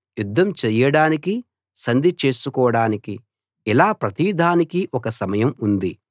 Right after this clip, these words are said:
కష్టపడి పనిచేసిన వారికి దాని వలన వచ్చిన లాభమేముంది? మానవులు చెయ్యడానికి దేవుడు వారికి ఇచ్చిన పని ఏమిటో నేను చూశాను. దేవుడు ప్రతి దానినీ దాని కాలానికి సరిపడినట్టుగా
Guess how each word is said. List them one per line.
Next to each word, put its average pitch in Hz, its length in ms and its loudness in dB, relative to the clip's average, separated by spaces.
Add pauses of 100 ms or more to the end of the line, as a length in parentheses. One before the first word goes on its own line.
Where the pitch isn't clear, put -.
(720)
కష్టపడి 208 500 2
పనిచేసిన 156 640 0
వారికి 117 460 0 (440)
దాని 113 360 2
వలన 117 380 2
వచ్చిన 127 400 -2
లాభమేముంది? 131 920 2 (720)
మానవులు 196 560 4
చెయ్యడానికి 147 840 2 (540)
దేవుడు 196 460 2
వారికి 160 400 2 (100)
ఇచ్చిన 139 340 -2
పని 117 320 -2
ఏమిటో 117 460 0
నేను 165 300 2
చూశాను. 98 520 -4 (420)
దేవుడు 202 420 2
ప్రతి 139 400 0
దానినీ 139 480 2 (460)
దాని 113 320 0
కాలానికి 180 640 2
సరిపడినట్టుగా 127 880 0